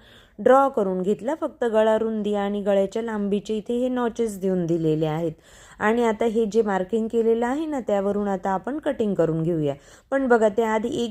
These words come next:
गोष्ट लक्षात घ्या, हे तीनही पार्ट मी अगदी जवळ ठेवलेले आहेत, की जेणेकरून जे अस्तर आहे ना, तर ते जास्त वेस्ट जाणार नाही आणि अस्तराचा कापड आपल्याला कमी पडणार नाही. म्हणजे बघा, आय हुकच्या पट्ट्या किंवा कमरेची पट्टी यासाठी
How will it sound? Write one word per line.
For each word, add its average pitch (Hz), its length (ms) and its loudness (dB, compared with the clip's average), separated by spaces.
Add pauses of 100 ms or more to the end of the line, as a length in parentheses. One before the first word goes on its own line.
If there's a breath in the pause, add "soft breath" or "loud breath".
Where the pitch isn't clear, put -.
गोष्ट 233 260 0
लक्षात 214 380 -4
घ्या, 202 200 0
हे 220 180 2
तीनही 214 560 -2
पार्ट 196 420 0
मी 202 140 -4
अगदी 226 440 0
जवळ 208 360 2
ठेवलेले 208 500 2
आहेत, 202 260 0 (400 loud breath)
की 302 80 0
जेणेकरून 240 600 2
जे 240 80 2
अस्तर 233 480 0
आहे 240 260 2
ना, 240 120 0 (120)
तर 220 120 0
ते 220 260 -2 (400 loud breath)
जास्त 208 320 2 (140)
वेस्ट 214 500 0
जाणार 202 480 0
नाही 247 200 -2
आणि 226 220 4
अस्तराचा 240 540 2
कापड 220 320 0
आपल्याला 220 360 0
कमी 254 280 -4
पडणार 190 520 0
नाही. 202 200 0
म्हणजे 220 320 0
बघा, 208 220 0
आय 196 240 2
हुकच्या 214 360 -2
पट्ट्या 208 360 -2
किंवा 208 240 -2
कमरेची 208 500 -2
पट्टी 208 400 -4
यासाठी 202 540 0